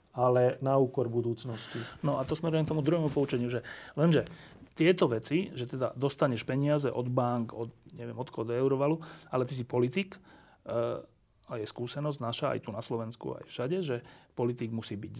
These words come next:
Speaker 2: zvolený, takže keď sa blížia voľby, tak je najlepšie, aby robil balíčky, aby robil niečo zadarmo, aby rozdával a nie investoval. E, no a keď máš tie peniaze lacné, čo,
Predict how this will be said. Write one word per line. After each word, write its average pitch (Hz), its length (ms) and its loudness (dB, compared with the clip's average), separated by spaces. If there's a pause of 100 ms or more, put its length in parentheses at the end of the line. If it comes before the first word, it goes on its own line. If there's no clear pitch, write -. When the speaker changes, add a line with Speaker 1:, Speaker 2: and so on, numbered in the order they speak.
Speaker 2:
zvolený, 151 720 -2
takže 117 300 -8
keď 120 100 -8
sa 110 160 -6
blížia 110 320 -4
voľby, 123 320 -2
tak 113 160 -6
je 107 160 -6
najlepšie, 117 480 -4
aby 113 220 -4
robil 110 260 -6
balíčky, 143 640 -2
aby 120 220 -6
robil 117 240 -4
niečo 117 240 -8
zadarmo, 135 420 -2
aby 110 160 -8
rozdával 139 460 -2 (720)
a 120 80 -8
nie 123 220 0 (100)
investoval. 151 540 0 (720)
E, - 100 -6 (420)
no - 320 -6
a 135 60 2
keď 156 140 2
máš 160 180 4
tie 147 100 2
peniaze 131 380 2
lacné, 165 560 2 (420)
čo, 131 80 -2